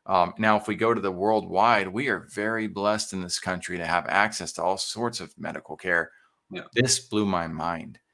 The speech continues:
Speaker 2: Yeah.
Speaker 1: Disabled people in the world, one point three billion people. That's one in six of us, um, or a little bit,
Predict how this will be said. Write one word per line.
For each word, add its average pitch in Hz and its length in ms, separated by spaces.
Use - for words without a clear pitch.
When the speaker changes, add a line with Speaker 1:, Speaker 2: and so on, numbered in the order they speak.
Speaker 2:
Yeah. 107 80
Speaker 1:
Disabled 117 360
people 110 260
in 92 80
the 85 60
world, 82 380
one 117 640
point 107 340
three 92 500
billion 98 720
people. - 680
That's - 220
one 101 240
in 101 180
six - 600
of 82 160
us, 80 400
um, 87 420
or 87 540
a 101 40
little 98 180
bit, 90 300